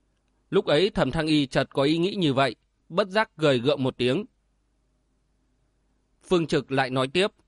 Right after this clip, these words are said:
"Có lỗi, có lỗi quá, xin hãy bỏ qua." Thẩm Thăng Y chỉ cười gượng. "Lâu nay Thẩm huynh vẫn bình yên chứ?"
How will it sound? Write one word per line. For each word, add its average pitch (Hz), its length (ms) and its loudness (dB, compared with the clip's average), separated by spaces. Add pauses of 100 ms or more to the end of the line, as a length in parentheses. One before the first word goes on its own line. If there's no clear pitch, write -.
(1040)
"Có 160 180 4
lỗi, 165 240 2 (300)
có 151 180 0
lỗi 190 200 -2
quá, 143 300 0 (380)
xin 196 320 0
hãy 180 160 -2
bỏ 170 220 0
qua." 139 320 2 (2250)
Thẩm 143 180 0
Thăng 165 180 -4
Y 156 240 2
chỉ 135 200 -4
cười 135 220 0
gượng. 127 260 -2 (2000)
"Lâu 175 200 2
nay 165 180 2
Thẩm 143 240 -2
huynh 156 280 2
vẫn 185 220 -4
bình 147 160 0
yên 147 180 0
chứ?" 156 180 -2